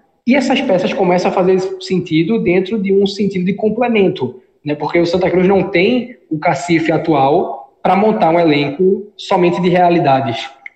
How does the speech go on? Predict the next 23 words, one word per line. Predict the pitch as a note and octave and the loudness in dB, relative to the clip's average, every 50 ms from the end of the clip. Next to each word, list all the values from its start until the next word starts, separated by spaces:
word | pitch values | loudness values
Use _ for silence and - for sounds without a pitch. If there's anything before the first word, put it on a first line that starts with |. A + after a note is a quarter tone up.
| _ _ _ _ _ _ - | _ _ _ _ _ _ -6
Então, | - A3+ A3+ A#3 | -2 0 2 4
muito | G3+ F#3 A3 C4+ - E4 | 4 4 4 4 4 4
me | C4+ C4+ | 2 2
surpreende | - - - - - F#3+ D#3+ D3+ D#3+ F3+ G3+ G#3+ - - - - - | 0 -2 -4 -2 0 2 2 4 2 2 2 0 -2 -4 -6 -8 -4
com | - E3+ | 0 0
uma | F3 E3+ E3 D#3+ D#3 D3+ D#3 E3 | 2 2 2 2 2 2 2 2
disfação | D#3+ - - - F#3+ E3+ - - - E3+ E3 D#3 | 0 -2 -2 -2 -2 -2 -2 -2 -2 -2 0 0
tão | E3+ G#3+ G#3+ | 2 2 2
rápida | - D3+ D3+ E3+ F3+ - G3 E3+ E3 | 2 2 2 2 2 2 0 0 0
desses | D#3+ E3+ E3 - D#3+ B2 | 0 0 0 0 -4 -4
nomes. | D#3 C#3+ C#3 D#3+ F#3+ G3+ D#3+ - - - - _ _ _ _ _ _ _ _ _ _ _ _ _ _ - | -2 -2 -2 -2 0 -2 -2 -4 -6 -10 -14 _ _ _ _ _ _ _ _ _ _ _ _ _ _ 0
Primeiramente | B3 C4 C4 C#4 C4+ C4 A#3+ B3 B3+ - A#3+ | 2 2 4 4 4 4 4 4 2 2 0
porque, | - C4 A3+ A#3+ A#3+ F#3 D3+ D3 - | 0 0 0 0 2 2 2 2 2
se | - G3 | 2 2
a | G3+ | 2
gente | E3+ G3 A3+ A#3 | 2 2 2 2
disser | A3+ G#3+ A3 - - - F3+ D#3 D3+ C#3 C3 - - - - - _ _ _ _ _ _ _ _ _ _ _ _ - | 2 2 0 0 0 0 0 2 2 0 -2 -4 -8 -14 -20 -20 _ _ _ _ _ _ _ _ _ _ _ _ -6
que | - F3+ F3+ | 0 2 2
havia | F3 E3 C#3+ C3+ C#3+ E3 G3+ G#3+ G3 E3+ D3 C#3 | 2 2 2 0 0 2 2 4 4 2 2 0
um | C3 C3 - - E3 D#3+ E3 | 0 -2 -2 0 0 2 2
desconhecimento | E3 D#3+ - - E3+ E3 D#3+ - E3+ D3+ D3+ D#3 D#3 D#3 D#3 | 0 0 0 0 0 0 0 0 0 2 2 2 0 0 -2
do | D3+ D#3 | -4 -4
treinador, | D3+ - F3 E3 D#3 D3 C3+ B2+ B2+ C3+ D3+ F3 F3 D3+ - | -2 0 0 2 2 2 2 0 2 2 2 2 2 2 0